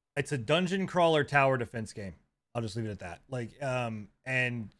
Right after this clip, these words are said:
you're moving around and throwing down, like, uh, these different turrets. Um, it is not my cup of tea. It's a cool take on the g-, on, like, the, the tower defense mode,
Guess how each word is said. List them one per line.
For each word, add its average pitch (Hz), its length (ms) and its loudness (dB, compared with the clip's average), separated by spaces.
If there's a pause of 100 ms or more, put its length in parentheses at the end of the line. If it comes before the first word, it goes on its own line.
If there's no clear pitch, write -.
you're 131 300 2
moving 151 360 0
around 131 500 4
and 120 200 -4
throwing 127 340 0
down, 117 380 2
like, 107 420 0
uh, 104 600 2
these 98 160 -2
different 110 300 -4
turrets. 117 500 -2 (160)
Um, 101 640 0 (760)
it 160 100 6
is 127 100 0
not 139 220 6
my 123 180 6
cup 196 220 2
of 185 60 -8
tea. 226 340 -2 (320)
It's 135 100 -6
a 139 60 -6
cool 170 240 0
take 175 280 0
on 160 100 -2
the 139 80 0
g-, 135 100 -6
on, 131 180 -4
like, 120 260 -2
the, 120 280 0
the 107 80 -2
tower 123 260 0
defense 117 400 -4
mode, 196 320 -2